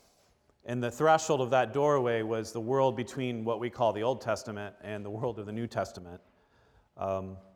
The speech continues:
John was through and through an Old Testament man. He was the very last prophet in the traditional sense. He was the last prophet. Um,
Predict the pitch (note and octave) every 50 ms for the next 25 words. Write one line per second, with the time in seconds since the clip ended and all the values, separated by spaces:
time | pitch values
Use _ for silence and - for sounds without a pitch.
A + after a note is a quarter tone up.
0 | _ _ _ _ _ _ _ _ _ _ _ _ - A#2 G#2+ C#3+ C#3+ D3+ D#3 D#3
1 | C3+ C3 B2+ B2 - - - - D#3+ D#3+ D3+ C3+ C3 - - C3 C3 B2+ B2 A#2
2 | A2 - - C3 C3 A2 - - A#2 - - A#2+ G#2+ G#2 F#2+ E2 F#2 F#2+ F#2+ F#2+
3 | G2 A2 A#2 C3 C#3+ C3 C3 B2 A#2 C3+ C#3 C#3+ C#3 B2+ A2+ - - - - -
4 | - - _ _ _ _ _ _ _ _ _ _ A2+ A2+ C#3 C3 A2+ D3 D#3 D#3
5 | D3 C3+ B2 B2 A#2+ A#2 G#2+ - - - - A2+ F#2+ - - F2 - - - -
6 | _ _ _ _ _ _ - G2+ G#2 G2 - - G#2+ G#2 G#2 - - F#2+ F2 E2+
7 | - - E2+ D2+ - - C3+ B2+ B2+ B2+ B2 A#2+ A#2+ A2 G#2 A#2+ B2+ C3+ C#3 C3+
8 | - - - - - C3 G#2+ F#2+ - - E2+ - - - - _ _ _ _ _
9 | _ _ _ _ _ _ _ - - - - - - - _ _ _ _ _ _
10 | _ _ _ _ _ _ _ _ _ _ _ _ _ _ - _ _ - _ _
11 | - G2+ G2 G2 F#2 F2+ F2+ E2+